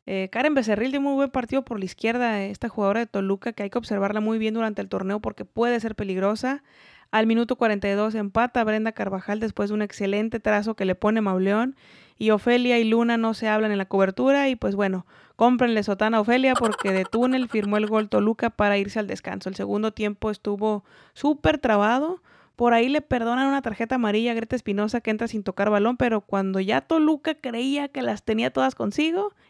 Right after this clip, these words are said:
llega Stephanie Mayor y le pone un centro al espacio a Lisbeth Ovalle que define, bueno, como nos tiene acostumbrados, y sentencia el partido al minuto ochenta y nueve. Eh, pero a pesar del resultado, muy buen partido de Toluca, ¿eh? A Tigres creo que le pesó no tener a Katy Martínez y Blanca Solís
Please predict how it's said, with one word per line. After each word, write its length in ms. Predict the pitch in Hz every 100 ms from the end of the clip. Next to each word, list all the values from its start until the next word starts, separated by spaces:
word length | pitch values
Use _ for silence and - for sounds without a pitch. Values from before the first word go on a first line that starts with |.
| -
llega 360 | 220 277 269
Stephanie 380 | 233 247 240 226
Mayor 300 | 202 196 220
y 20 |
le 140 | 240 202
pone 380 | _ 320 349
un 120 | 370 349
centro 280 | 311 302
al 80 | 320
espacio 580 | 247 - - 233 - 262
a 60 | 240
Lisbeth 300 | 233 233 240
Ovalle 380 | 196 196 226
que 160 | 254 247
define, 340 | 208 - 247
bueno, 320 | 269 120 - - _ - -
como 180 | - 269
nos 100 | 277
tiene 180 | 339 339
acostumbrados, 640 | 277 - 196 180 - 185
y 60 | 196
sentencia 480 | 208 202 240 247
el 80 | 240
partido 340 | 214 196 214 220
al 60 |
minuto 240 | 214 202 214
ochenta 320 | - 190 190
y 20 |
nueve. 440 | 190 208 233 269 - _ - _ -
Eh, 220 | 208 208 196
pero 160 | 233
a 60 | 226
pesar 200 | 254 302
del 120 | 339
resultado, 600 | 330 240 202 233 269 320
muy 160 | 277 285
buen 160 | 330
partido 260 | 302 - 285
de 60 |
Toluca, 480 | 294 208 240 226 202
¿eh? 80 | 247
A 80 | 269
Tigres 560 | - 233 247 254 226 _ _ _ _ _
creo 340 | 262 247 262
que 80 | 277
le 140 | 262 220
pesó 260 | 202 202
no 160 | 226 240
tener 220 | 226 220
a 40 |
Katy 240 | 214 220 226
Martínez 600 | 202 190 202 220 247 226
y 80 | 208
Blanca 340 | 202 208 233
Solís 420 | 214 202 208 214